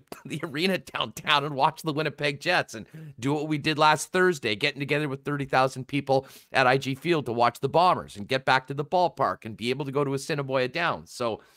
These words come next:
um, everyone's got their own reasoning for whatever they're doing right now, uh, but in the interest of public safety and, of course, in the interest of business.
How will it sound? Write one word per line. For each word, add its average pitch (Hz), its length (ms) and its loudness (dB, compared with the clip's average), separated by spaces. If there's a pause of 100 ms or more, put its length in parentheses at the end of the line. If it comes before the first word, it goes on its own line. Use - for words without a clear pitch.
(260)
um, 127 360 -2
everyone's 196 400 2
got 175 240 4
their 170 160 2
own 165 160 -2
reasoning 156 380 -4
for 143 160 -2
whatever 147 480 2
they're 139 160 2
doing 131 280 -4
right 131 220 0
now, 127 300 0 (320)
uh, 127 240 6
but 127 180 2
in 131 120 0
the 127 120 0
interest 139 320 -4
of 117 80 -4
public 101 360 -2
safety 156 580 -2 (200)
and, 156 220 2
of 170 140 -4
course, 170 400 0
in 175 160 -2
the 180 100 0
interest 190 320 -4
of 151 160 -4
business. 233 540 -4